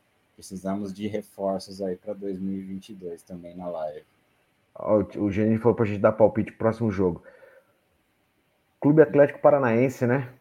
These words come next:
Speaker 2: Sei, cara, eu acho que, acho que o Palmeiras ganha, viu?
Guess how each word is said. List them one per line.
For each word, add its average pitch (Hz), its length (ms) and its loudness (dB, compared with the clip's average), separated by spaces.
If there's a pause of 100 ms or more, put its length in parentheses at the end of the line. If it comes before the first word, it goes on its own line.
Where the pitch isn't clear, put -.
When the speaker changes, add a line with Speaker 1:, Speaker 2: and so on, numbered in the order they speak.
(800)
Speaker 2:
Sei, 175 320 4
cara, 110 300 4
eu 113 60 6
acho 120 180 -2
que, 151 200 -6 (1120)
acho - 140 -20
que - 80 -20
o - 20 -20
Palmeiras 170 360 0
ganha, 156 320 6
viu? 123 280 0